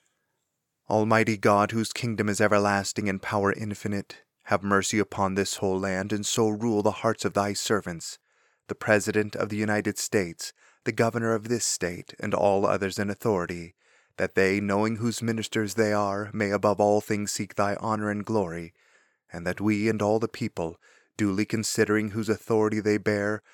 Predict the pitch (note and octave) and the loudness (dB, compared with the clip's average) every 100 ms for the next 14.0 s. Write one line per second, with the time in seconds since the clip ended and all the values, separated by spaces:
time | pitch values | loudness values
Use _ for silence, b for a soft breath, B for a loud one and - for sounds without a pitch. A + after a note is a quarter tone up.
0 | b b - F#2+ F2 A2+ A#2+ - B2+ A#2 | b b -8 -8 -2 0 0 0 -4 -2
1 | A2+ - G#2 G#2+ G2+ A#2 A2+ A2 F#2+ A2 | -2 -4 0 2 2 0 0 -2 -2 -4
2 | G#2+ G#2+ F2+ F2 F2 E2 E2+ _ - - | -2 -2 -4 -4 -4 -6 -12 _ -12 -6
3 | - G2 G#2 A2 G#2 G2+ G#2+ G2+ - G#2 | 0 0 0 0 2 2 2 2 0 0
4 | G2+ G#2 G#2 A2 G#2+ F2+ F2+ E2+ - - | 4 4 4 2 0 -2 -6 -8 -10 -14
5 | b b G#2+ G2 F#2+ F2+ G2+ G2+ - - | b b -2 -2 -2 -4 -4 -4 -6 -6
6 | G2 F#2+ - G2+ G2 G#2 F2+ E2+ E2+ - | -4 -4 0 2 2 2 2 0 -4 -12
7 | b b b A#2 G2+ A#2+ B2+ A2+ A#2+ A#2 | b b b -2 0 0 -2 -4 -4 -2
8 | B2 A#2 G#2+ A#2+ A#2 G#2+ B2 G2+ F2+ - | 0 0 -2 0 -2 -2 0 0 -4 -6
9 | - A#2+ B2+ - A#2 A#2+ B2 A#2 B2+ A2 | 0 2 2 0 0 0 0 0 0 0
10 | E2+ D#2 - _ _ _ - G#2+ G#2 F#2 | -2 -8 -12 _ _ _ 0 0 0 -2
11 | E2+ E2 E2 - b b b G#2 G2 G2 | -4 -4 -6 -12 b b b 2 4 4
12 | G#2 - G#2+ F2 E2+ E2 - _ _ _ | 2 2 2 0 -4 -10 -18 _ _ _
13 | _ _ _ _ - - E2 E2+ D#2 | _ _ _ _ -12 -10 -6 -8 -10